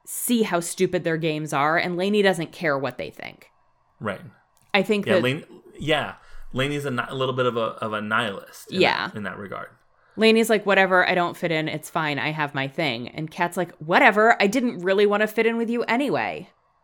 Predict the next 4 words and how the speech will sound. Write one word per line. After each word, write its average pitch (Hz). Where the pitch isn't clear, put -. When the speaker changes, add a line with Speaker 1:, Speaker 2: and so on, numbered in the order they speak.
Speaker 2:
Yeah. 104
But 101
I, 95
but 101